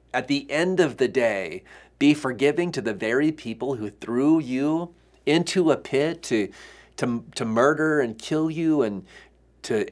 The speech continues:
end up selling you into slavery, the people who are supposed to be the closest to you. Um, I just wanna remind us today that,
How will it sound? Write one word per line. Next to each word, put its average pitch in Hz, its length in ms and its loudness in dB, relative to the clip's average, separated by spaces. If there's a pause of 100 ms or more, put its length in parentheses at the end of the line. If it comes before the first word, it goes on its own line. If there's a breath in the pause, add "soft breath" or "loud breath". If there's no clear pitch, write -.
(140)
end 143 180 2
up 127 100 2
selling 160 420 2
you 151 180 2
into 127 180 0
slavery, 151 680 0
the 147 120 -6
people 156 340 -4
who 127 100 2
are 117 80 2
supposed 147 500 -4
to 117 60 -10
be 117 100 -4
the 104 120 -2
closest - 800 -4
to 123 240 -10
you. 143 380 -10 (580 loud breath)
Um, 110 280 -8
I - 100 2
just 180 220 -2
wanna 190 200 6
remind 131 520 2
us 123 160 0
today 107 440 -4
that, 101 380 -4